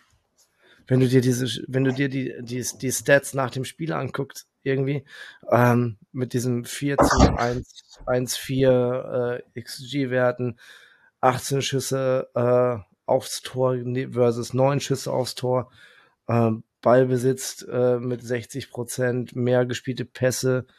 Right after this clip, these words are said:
zwei Kilo-, eineinhalb Kilometer mehr gelaufen. Ähm, bei den Zweikämpfen waren beide, glaub ich,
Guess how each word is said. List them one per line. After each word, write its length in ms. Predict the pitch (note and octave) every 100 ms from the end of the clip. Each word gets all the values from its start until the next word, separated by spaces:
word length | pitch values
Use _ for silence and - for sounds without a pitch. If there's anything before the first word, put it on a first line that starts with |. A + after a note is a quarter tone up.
| - - -
zwei 260 | - B2
Kilo-, 300 | A#2+ B2 A#2+ -
eineinhalb 560 | A#2 B2 B2+ A2 A#2 A#2
Kilometer 360 | B2 A#2+ B2
mehr 220 | A#2+ A#2+
gelaufen. 800 | A#2+ A#2+ B2 B2+ A#2 A#2+ A#2 A#2 - _ _ _ _ -
Ähm, 480 | A#2 A2+ A2+ A2 _ _ _ _ _ _ _ -
bei 100 | B2
den 80 | A#2
Zweikämpfen 600 | - B2+ B2+ B2+ A#2+ A2+
waren 180 | A#2 A2
beide, 240 | A#2 A#2+
glaub 160 | A2+ G#2+
ich, 220 | -